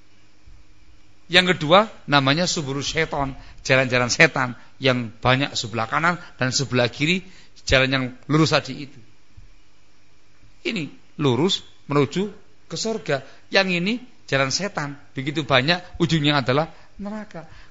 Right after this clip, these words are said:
Kalau kamu berteman dengan setan, nggak mungkin diajak men-, menapaki jalan yang lurus ke surga. Itu bukan jalannya setan, itu jalannya Allah Ta'ala. Jalan setan, subulus syayatin.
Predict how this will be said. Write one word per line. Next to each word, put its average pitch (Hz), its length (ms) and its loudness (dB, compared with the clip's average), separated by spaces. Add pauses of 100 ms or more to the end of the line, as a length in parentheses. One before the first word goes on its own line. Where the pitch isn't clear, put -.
Kalau 214 160 2
kamu 208 240 0
berteman 190 320 2
dengan 185 160 4
setan, 180 560 2 (280)
nggak 147 280 6
mungkin 185 400 -2 (220)
diajak 135 460 2 (260)
men-, 127 240 0
menapaki 135 800 0 (160)
jalan 123 340 6
yang 127 40 6
lurus 131 320 6
ke - 240 -4
surga. 113 480 4 (340)
Itu 240 140 0
bukan 220 240 0
jalannya 147 440 4 (640)
setan, 185 480 -6
itu 196 160 -4
jalannya 131 320 4
Allah 147 180 2
Ta'ala. 151 380 -4 (760)
Jalan 143 180 4
setan, 233 320 6 (220)
subulus 170 500 4
syayatin. 127 560 2